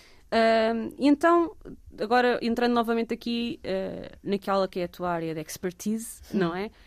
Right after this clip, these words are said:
Speaker 1: Há dois tipos de filtros solares que são utilizados nos protetores.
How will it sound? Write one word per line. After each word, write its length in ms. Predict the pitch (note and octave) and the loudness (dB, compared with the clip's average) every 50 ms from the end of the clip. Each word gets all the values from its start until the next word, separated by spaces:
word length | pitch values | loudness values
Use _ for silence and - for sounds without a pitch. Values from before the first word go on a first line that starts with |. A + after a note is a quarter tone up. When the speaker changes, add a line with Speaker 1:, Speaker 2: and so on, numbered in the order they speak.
| - - - - - | -20 -20 -20 -12 -2
Speaker 1:
Há 140 | - G#3 A3+ | 2 2 2
dois 400 | G#3+ G3 A3 B3+ B3+ C4 B3 - - | 2 2 0 0 0 0 -2 -4 -6
tipos 400 | - B3 A#3+ A#3 - - - - | -4 -4 -4 -4 -6 -10 -12 -10
de 160 | G3+ G#3 A3 | -8 -8 -8
filtros 500 | - - A3+ A3 G#3+ - - - - - | -8 -6 -6 -6 -6 -8 -10 -14 -14 -12
solares 480 | - G#3+ G#3 G3 F#3+ F#3+ F#3+ - - | -8 -4 -2 0 0 0 -2 -6 -12
que 140 | - - - | -16 -14 -8
são 160 | - G#3+ A3 | -6 -4 -4
utilizados 680 | G#3+ G#3 - G#3 G3+ G#3 F#3+ G3 G#3 G3+ G3+ G3+ - - - | -4 -4 -6 -6 -6 -6 -2 0 0 0 0 -2 -6 -12 -10
nos 300 | G3+ G#3+ G#3+ A3 A3 G#3 - | -6 -4 -4 -2 -4 -4 -6
protetores. 560 | - - - G3+ F#3+ - A3 - - - | -10 -10 -6 -6 -6 -6 -6 -10 -10 -12